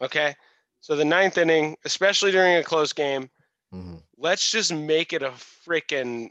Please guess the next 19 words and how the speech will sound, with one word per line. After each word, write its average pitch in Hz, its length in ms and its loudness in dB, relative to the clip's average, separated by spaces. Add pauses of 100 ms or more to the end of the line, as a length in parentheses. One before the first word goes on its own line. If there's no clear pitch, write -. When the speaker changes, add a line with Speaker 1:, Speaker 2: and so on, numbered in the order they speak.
Speaker 1:
environment. 110 680 -6
Let's 135 200 -14
make 180 180 -4
it 165 80 -8
a 120 80 -6
scene. 120 560 -6
Let's 107 180 -18
make 185 180 -6
it 131 100 -10
Speaker 2:
Okay. 101 100 -18
Speaker 1:
Vegas. 123 580 -10
Let's 151 220 -6
go, 190 480 0 (340)
you 147 120 -4
know, 123 160 -2
I 147 100 0
want 185 320 2
full 175 420 -2
on, 156 520 0